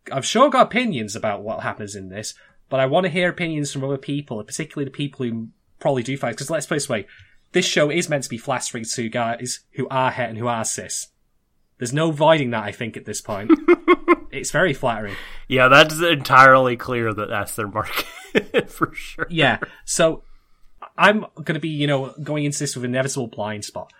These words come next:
Speaker 1: So if you have a certain feeling about what happens in this episode with what Kokoro does, or in response to anything that we say, I want you to tell us about it. Please hit us up at Warrior Desho on Twitter,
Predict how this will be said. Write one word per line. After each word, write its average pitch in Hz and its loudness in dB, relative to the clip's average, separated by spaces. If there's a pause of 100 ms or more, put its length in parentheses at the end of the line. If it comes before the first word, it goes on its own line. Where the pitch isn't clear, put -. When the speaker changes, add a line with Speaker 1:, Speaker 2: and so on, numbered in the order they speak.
(180)
Speaker 1:
So 135 -4 (380)
if 175 -4
you 254 2
have 240 4
a 220 2
certain 208 2
feeling 190 -2
about 123 0
what 135 -2
happens 143 -2
in 131 -8
this 127 -6
episode 107 -4
with 113 -8
what 127 -2
Kokoro 131 -4
does, 101 -6 (580)
or 160 4
in 170 2
response 156 -2
to 165 -2
anything 156 -4
that 117 -10
we 127 -6
say, 117 -2 (720)
I 147 2
want 170 2
you 170 -6
to - -6
tell 156 0
us 139 -2
about 113 -4
it. - -20
Please 165 -6
hit - -2
us 147 -4
up 127 -4
at 123 -8
Warrior 131 0
Desho 127 -4
on 110 -6
Twitter, 127 -4